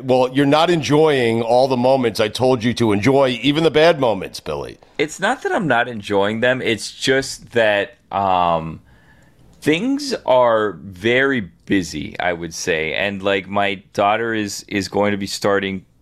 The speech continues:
Speaker 2: pre-K two now, and
Speaker 1: Mm-hmm.
Speaker 2: there's lots of activities that are involved with that, and, like, she's going to a school that has, like, a big community around it, and, like, there's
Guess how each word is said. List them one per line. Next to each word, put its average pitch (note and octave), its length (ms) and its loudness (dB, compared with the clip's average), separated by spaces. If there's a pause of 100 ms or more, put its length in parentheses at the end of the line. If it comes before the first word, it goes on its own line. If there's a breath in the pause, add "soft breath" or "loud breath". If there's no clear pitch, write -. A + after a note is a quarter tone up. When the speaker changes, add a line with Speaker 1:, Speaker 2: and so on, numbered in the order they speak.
Speaker 2:
pre-K A2 480 -2
two C#3+ 720 -2 (240)
now, E3 520 -4
and G#2 360 -2
Speaker 1:
Mm-hmm. D#2+ 280 -10
Speaker 2:
there's A2+ 240 -2
lots B2 240 0
of D3+ 60 -8
activities A#2+ 600 -6
that A#2+ 100 -2
are G#2+ 120 0
involved G#2 420 0
with B2+ 200 -8
that, A#2 240 0
and, A2 140 -10
like, F#2 220 -6 (400 soft breath)
she's G#2+ 300 -10
going A2 280 0
to A2 80 -2
a G#2 40 -2
school A2+ 360 -2
that G2+ 140 4
has, G2 160 -2
like, G2 120 -4
a F#2 40 -2
big G2 300 -2
community G2+ 800 -2
around G#2+ 500 -2
it, A2+ 280 -2
and, G#2 140 -4
like, G2 260 0
there's A2+ 260 0